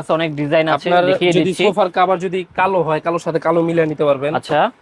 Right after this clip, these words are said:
Speaker 2: তারপরে সবুজ হলে সবুজের সাথে সবুজ, আবার যদি আপনার মেরুন হয়, ওটাও মিলিয়ে নিতে পারবেন, অ্যাশ কালার হলে অ্যাশ কালার মিলাইতে পারবেন। মানে প্রত্যেকটা কালারের অনেকগুলো করে ডিজাইন আমাদের কাছে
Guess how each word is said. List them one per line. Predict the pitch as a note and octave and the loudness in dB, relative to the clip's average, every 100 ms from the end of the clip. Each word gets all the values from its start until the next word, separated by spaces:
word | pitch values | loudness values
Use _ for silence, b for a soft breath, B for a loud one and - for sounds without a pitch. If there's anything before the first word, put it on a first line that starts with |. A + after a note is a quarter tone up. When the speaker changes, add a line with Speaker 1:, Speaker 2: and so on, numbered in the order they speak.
| _ | _
Speaker 2:
তারপরে | D3 C#3 D3+ | -4 -2 -2
সবুজ | - F3 E3+ | 0 0 0
হলে | E3 | -2
সবুজের | C#3+ D#3+ D#3+ D3+ | 0 -2 -2 -2
সাথে | D#3 C#3 | -4 -4
সবুজ, | D3+ D3 E3 F3 - _ _ _ _ - - | -4 -2 -4 -8 -16 _ _ _ _ -8 -2
আবার | C3+ C#3+ D3+ | 0 0 -2
যদি | C#3+ D#3+ | -2 0
আপনার | D3 D#3 C#3+ | 0 0 2
মেরুন | D#3 E3+ D3 | 4 4 2
হয়, | B2+ C#3 C#3+ - | 0 0 0 -2
ওটাও | D3+ D#3 | -2 0
মিলিয়ে | D3 D3 D3 | 0 0 -2
নিতে | C3+ C#3 | -2 -4
পারবেন, | C3 C#3 - | -4 -6 -6
অ্যাশ | C#3 - | -10 -4
কালার | D3+ C#3+ C3+ | 0 0 -2
হলে | C#3 | -2
অ্যাশ | C#3 - | -4 -4
কালার | D3 D3 | -2 0
মিলাইতে | C#3 C#3+ C#3+ | 0 0 0
পারবেন। | C#3 C#3 b b _ | -2 -2 b b _
মানে | C#3 | -4
প্রত্যেকটা | C3 D#3 - B3+ - A3 | -4 -6 -6 -8 -4 -2
কালারের | E3 D#3+ F3+ B3+ - - - _ _ - | 0 2 2 0 -4 -20 -20 _ _ 0
অনেকগুলো | E3 C#3+ E3+ | 0 2 0
করে | F3 G#3 | 0 -2
ডিজাইন | F3+ D#3 D#3 | -2 0 2
আমাদের | C#3+ C3+ B2+ | 2 0 0
কাছে | C3 | 0